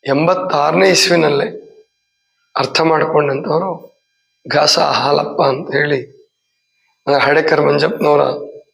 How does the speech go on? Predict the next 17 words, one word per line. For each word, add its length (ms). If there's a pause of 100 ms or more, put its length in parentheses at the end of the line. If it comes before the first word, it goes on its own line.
(520)
ಸಮಗ್ರ 520
ಸಾಹಿತ್ಯವನ್ನ 840 (1080)
ಪುಸ್ತಕದ 420
ರೂಪದಲ್ಲಿ 460
ತಂದಂತಹವ್ರು 760
ಅವರು 260 (840)
ಹಾಲಪ್ಪನವರು 640
ಅಂತ 120
ಹೇಳಿ. 460 (1400)
ಆ, 320
ಹಾಲಪ್ಪ 380
ಅಂತ 200
ಹೆಸರಿಡ್ತಾರಲ್ಲ 800
ಆ 60
ಕಡೆ 220
ಎಲ್ಲ 140 (320)
ಹೆಚ್ಚಾಗಿ. 520